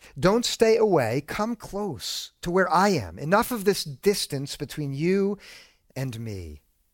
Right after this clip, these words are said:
You want to see me. I want to see you. You are interested in me. I am also interested in you. I am going to come to your house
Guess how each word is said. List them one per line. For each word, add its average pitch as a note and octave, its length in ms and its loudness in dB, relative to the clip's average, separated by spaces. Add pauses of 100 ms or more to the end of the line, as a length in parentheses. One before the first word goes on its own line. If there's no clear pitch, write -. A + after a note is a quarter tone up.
(400)
You E3 200 0
want G3 240 2
to F3+ 80 -4
see D3+ 220 -4
me. G#3 400 0 (320)
I D#3 600 2 (120)
want D#3 200 -2
to D3+ 60 -10
see F#3+ 280 -4
you. E3+ 500 -6 (400)
You E3+ 240 4
are G3+ 100 4
interested G3 520 -4
in F#3+ 160 -2
me. A3+ 320 0 (260)
I G3 160 2
am G#3 260 2
also G#3+ 600 2
interested F3+ 720 -2 (100)
in D#3 180 -2
you. D#3 320 0 (460)
I E3+ 460 4
am D#3 100 -6
going D#3 220 -2
to D3+ 80 -8
come C#3+ 280 -4
to C#3 120 -12
your G3+ 280 -2
house F#3+ 420 0